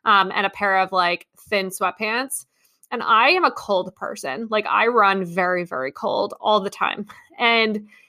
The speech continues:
it was forty-eight degrees out and not a cloud in the sky, no wind. And I was hot. <laughs> Like, walking to the start line, um, in Hopkinton, I was like, "I'm sweating. Like, I'm hot."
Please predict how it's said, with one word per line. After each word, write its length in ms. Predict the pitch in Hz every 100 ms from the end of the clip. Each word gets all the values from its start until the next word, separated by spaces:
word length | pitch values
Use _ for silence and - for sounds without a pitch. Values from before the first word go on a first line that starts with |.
| _
it 60 | 320
was 180 | 349 -
forty-eight 420 | 262 254 262 247
degrees 400 | 214 202 196 202
out 320 | 220 220 226
and 100 | 214
not 120 | 202 202
a 40 |
cloud 400 | - 233 220 226
in 80 | 233
the 80 | 233
sky, 560 | - 202 196 190 190
no 240 | 196 196 208
wind. 420 | 202 190 233 - - - - _
And 100 | 220
I 140 | 208 226
was 160 | 330
hot. 500 | - - - - - - - _ 220
<laughs> 60 | - -
Like, 420 | 226 220 214 - _ _ _ _ 208
walking 520 | 226 233 233 320 330
to 200 | - 233
the 100 | 233
start 360 | - 202 196 214
line, 420 | 233 240 269 285
um, 600 | 220 214 202 190 196 202 -
in 120 | 240
Hopkinton, 760 | 202 196 196 247 254 302 285 311 - _ _ _ _
I 460 | 233 220 240 247 262
was 220 | 247 240
like, 500 | 214 208 196 - - _ _ _
"I'm 220 | 190 294 415 359 _ _ _
sweating. 560 | - - 196 170 202 208
Like, 120 | 220
I'm 160 | 220 262
hot." 380 | - - -